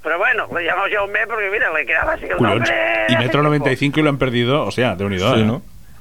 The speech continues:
Speaker 1: Sí, entonces estamos entre seguir de fiesta y buscarlo. Entonces hemos votado democráticamente, ya que estamos en un país
Speaker 2: Eh,
Speaker 1: democrático,
Speaker 2: seguir de
Speaker 1: y ha salido
Speaker 2: fiesta.
Speaker 1: fiesta.
Speaker 2: Claro.
Speaker 1: Entonces, pues bueno, ya, ya surtirá, tú.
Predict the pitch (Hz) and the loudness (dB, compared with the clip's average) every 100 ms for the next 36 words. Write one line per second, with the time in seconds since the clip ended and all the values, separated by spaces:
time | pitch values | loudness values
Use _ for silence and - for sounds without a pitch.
0 | - 160 226 196 170 165 233 202 185 175 | -8 -2 -2 -2 -4 -4 -4 -2 -4 -4
1 | 240 240 214 196 202 220 208 226 247 466 | -2 -2 -2 -2 -2 -2 -2 -2 -2 -2
2 | 453 - 427 494 - 453 466 269 226 - | -2 -2 -2 -2 -2 -2 0 -2 -4 -2
3 | 220 202 180 151 156 156 220 220 220 190 | -2 0 -2 -2 -4 -6 -4 -4 -4 -4
4 | 220 233 180 160 147 180 190 190 196 214 | -2 -2 -2 -4 -4 -4 -4 -4 -4 -4
5 | 160 151 156 170 165 156 170 170 147 180 | -2 -2 -2 -4 -4 -4 -6 -6 -6 -6
6 | 170 185 190 214 240 - 117 117 107 - | -4 -2 -2 -2 0 2 4 4 2 0
7 | 214 254 247 190 180 - - - - - | -2 -2 -2 -2 -4 -4 -6 -2 0 0
8 | 214 208 254 240 208 208 208 185 175 160 | -2 -4 -6 -4 -2 0 0 0 0 0
9 | 170 175 - 175 - 165 165 151 | 0 -2 -4 -8 0 0 0 -2